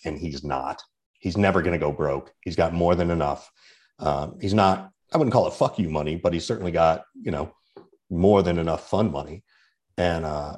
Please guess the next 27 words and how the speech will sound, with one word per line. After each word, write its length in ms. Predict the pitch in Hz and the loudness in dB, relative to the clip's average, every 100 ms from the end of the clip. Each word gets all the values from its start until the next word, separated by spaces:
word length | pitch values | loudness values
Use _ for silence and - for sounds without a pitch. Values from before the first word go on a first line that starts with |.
| - | -6
and 120 | 95 92 | 2 2
I 60 | |
think 340 | - 117 - - _ _ - _ _ | 4 2 0 -12 _ _ -20 _ _
for 100 | 101 | 4
me, 320 | 110 170 139 | 6 8 6
my, 200 | 98 95 104 98 | 6 2 0 2
that 180 | 104 107 | 4 4
is 100 | 90 | 4
always 260 | 90 87 | 2 0
my 180 | 82 85 | -2 -4
fear 300 | 90 90 80 | -4 -4 -4
of 120 | 73 78 | -6 0
what 160 | 101 95 | 0 2
happens 400 | 95 90 90 85 | -2 -2 -6 -8
if 60 | |
something 340 | - 80 76 71 | -6 -6 -6 -2
goes 240 | 78 69 | -2 -2
away. 420 | 73 82 76 69 - - _ _ | -2 0 0 -2 -10 -20 _ _
Scott's 400 | - 120 104 - | 0 4 4 4
is 140 | 98 90 | -2 -2
the 100 | 82 | -4
same 240 | 90 78 | -2 -2
way, 160 | 80 78 | 0 -2
but 140 | 76 | -4
he's 180 | 82 - _ _ | -8 -12 _ _
built 180 | 101 85 | 2 2
more 540 | 85 90 80 76 73 | 2 4 6 4 0